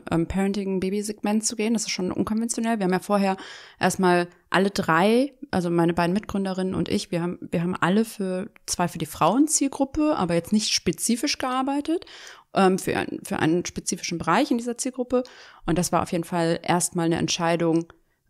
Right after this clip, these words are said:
ähm, die vielleicht ein bisschen speziell ist, weil war, also wir waren zwar alle Mütter, aber es gab vorher jetzt nicht irgendwie, ähm, jetzt, äh, genau, so,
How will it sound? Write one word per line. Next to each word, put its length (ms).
ähm, 560
die 80
vielleicht 320
ein 20
bisschen 520
speziell 480
ist, 440
weil 300
war, 280
also 240
wir 140
waren 160
zwar 180
alle 140
Mütter, 300
aber 260
es 160
gab 240
vorher 360
jetzt 220
nicht 180
irgendwie, 360
ähm, 500
jetzt, 260
äh, 140
genau, 240
so, 140